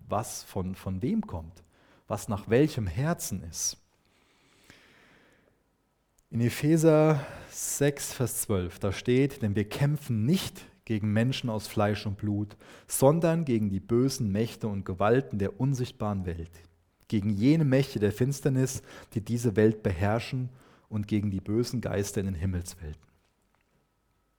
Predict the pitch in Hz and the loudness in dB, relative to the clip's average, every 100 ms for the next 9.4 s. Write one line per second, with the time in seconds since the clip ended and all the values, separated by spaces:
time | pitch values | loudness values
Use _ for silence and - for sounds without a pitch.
0 | _ _ _ _ _ _ _ _ - 156 | _ _ _ _ _ _ _ _ 4 6
1 | 131 120 135 - 156 165 180 - 151 185 | 6 4 -2 0 0 0 -2 0 0 0
2 | - 107 110 - 107 110 123 - 185 101 | -2 -2 -2 -2 -2 -2 -8 -6 -6 -8
3 | - - _ _ _ _ _ _ _ _ | -12 -20 _ _ _ _ _ _ _ _
4 | _ _ _ _ _ _ _ _ _ _ | _ _ _ _ _ _ _ _ _ _
5 | _ _ _ _ _ - 120 - 139 135 | _ _ _ _ _ -2 -2 0 -2 -2
6 | 139 117 - 123 110 190 - 113 107 104 | 0 -2 -2 -2 2 2 2 -2 -2 -2
7 | 101 101 107 - 175 - 127 - 113 110 | -4 -2 -2 0 -2 0 -2 -2 -2 -2
8 | 107 104 101 107 95 180 170 - - 95 | -2 -2 -2 -2 -2 -2 -2 -4 -10 -10
9 | 90 82 76 71 | -8 -10 -12 -16